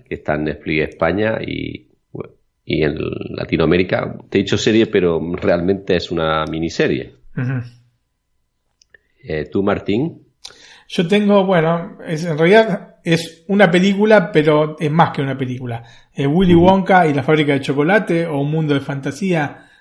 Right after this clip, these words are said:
Speaker 2: como se la conoció en España, o el título original, que es Willy Wonka and the Chocolate Factory, la película de mil novecientos setenta y uno, pero no solamente vamos a hablar de esta película, sino también un poco de la película de dos mil cinco,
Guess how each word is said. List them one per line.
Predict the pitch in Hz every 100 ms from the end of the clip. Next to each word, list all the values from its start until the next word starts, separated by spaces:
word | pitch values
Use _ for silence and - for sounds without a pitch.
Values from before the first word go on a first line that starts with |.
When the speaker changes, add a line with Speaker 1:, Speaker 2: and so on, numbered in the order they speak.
| _
Speaker 2:
como | - 139
se | 127
la | 139
conoció | 139 135 156
en | 127
España, | 165 175 190 202
o | 165 147
el |
título | 131 143 143
original, | 139 151 156 156
que | 147
es | 131
Willy | 160 156
Wonka | 151 160 151 156 160 - -
and | - 135
the | 135
Chocolate | 160 147 143
Factory, | 135 170 160 180 190 208 - _ _ _
la | 143
película | 127 147 143
de | 143
mil | 143
novecientos | 147 165 151
setenta | 147 139
y | 170
uno, | 202 208 160
pero | 156
no | 151
solamente | 160 165 151 143 151 151
vamos | 143 139
a | 135
hablar | 147
de | 143
esta | 143 135
película, | 139 156 160 160
sino | - 139 135
también | 135 143 143 135 - _ _
un | 165 143
poco | 165 147
de | 143
la | 139
película | 143 143 143 139
de |
dos | 135 143
mil | 151
cinco, | - 165 160 190 202 - _